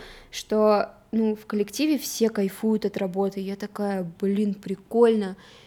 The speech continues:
И мы, когда уходили оттуда уже с практики,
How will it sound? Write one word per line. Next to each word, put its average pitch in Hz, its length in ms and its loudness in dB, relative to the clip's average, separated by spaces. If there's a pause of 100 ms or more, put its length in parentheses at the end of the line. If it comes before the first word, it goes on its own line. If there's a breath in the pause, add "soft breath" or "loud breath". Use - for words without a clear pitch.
(320 loud breath)
И 208 460 0
мы, 233 300 2
когда 208 360 2
уходили 208 440 0
оттуда 214 340 -2
уже 202 160 -6
с 202 60 -12
практики, 208 640 -8